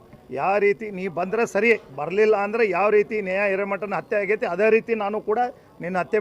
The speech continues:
ಮಾಡ್ತೀನಿ ಅಂತ ಹೇಳತ್ತಾನ. ಇಷ್ಟು ಚಾಲೆಂಜಾಗಿ ಹೇಳೋ ಹೊತ್ನಾಗ ಇಂಥ ವಿಕೃತ ಮನಸ್ಸಿದ್ದವ್ರನ್ನ ಕಡಿವಾಣ ಹಾಕಕ್ಕೆ ಇವ್ರಿಗೆ ಅಧಿಕಾರ ಇಲ್ಲ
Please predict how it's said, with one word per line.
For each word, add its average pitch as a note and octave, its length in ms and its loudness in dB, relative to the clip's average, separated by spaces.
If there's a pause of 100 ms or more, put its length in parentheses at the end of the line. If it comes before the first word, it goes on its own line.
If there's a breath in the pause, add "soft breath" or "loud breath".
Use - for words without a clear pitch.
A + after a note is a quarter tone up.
ಮಾಡ್ತೀನಿ F#3+ 360 -2
ಅಂತ G#3 160 -4
ಹೇಳತ್ತಾನ. F#3 360 0 (320)
ಇಷ್ಟು F#3+ 160 -4 (100)
ಚಾಲೆಂಜಾಗಿ A#3 460 2
ಹೇಳೋ A3 180 6
ಹೊತ್ನಾಗ D3 300 -6 (480 loud breath)
ಇಂಥ D3+ 120 -8 (140)
ವಿಕೃತ A3 380 0
ಮನಸ್ಸಿದ್ದವ್ರನ್ನ F#3+ 540 -4 (140)
ಕಡಿವಾಣ G3+ 320 0
ಹಾಕಕ್ಕೆ F#3+ 320 -4
ಇವ್ರಿಗೆ F#3+ 240 0
ಅಧಿಕಾರ G#3+ 300 0
ಇಲ್ಲ D#3+ 100 0